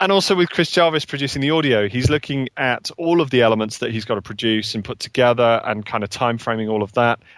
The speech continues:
And with him working with Toby Longworth, trying to, to get Drew's, uh, Drew's book recorded and look at, you know, certain characters being produced. Um, that's quite an extensive process. I mean, Chris has,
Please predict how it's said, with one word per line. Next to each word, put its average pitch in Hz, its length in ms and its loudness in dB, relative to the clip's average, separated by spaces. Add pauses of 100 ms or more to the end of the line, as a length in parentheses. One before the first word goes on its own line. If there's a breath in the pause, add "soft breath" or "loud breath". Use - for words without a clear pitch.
(120 loud breath)
And 143 80 -6
with 151 160 0
him 151 120 -2
working 147 240 0
with 127 100 -4
Toby 120 220 0
Longworth, 131 580 0
trying 120 300 0
to, 110 300 0
to 110 120 -10
get 110 180 -2
Drew's, 110 640 -2
uh, 110 260 -4
Drew's 107 220 -6
book - 180 -8
recorded 113 540 2
and 101 140 2
look 101 180 0
at, - 220 -4
you 110 100 -4
know, 95 100 -2
certain - 280 -4
characters 110 440 -2
being 104 220 0
produced. 104 540 -2
Um, 135 160 0
that's 180 180 -2
quite 214 280 0
an 156 120 4
extensive 135 580 -2
process. 160 460 0
I 117 40 -2
mean, 117 200 0
Chris 143 220 -2
has, 104 240 -2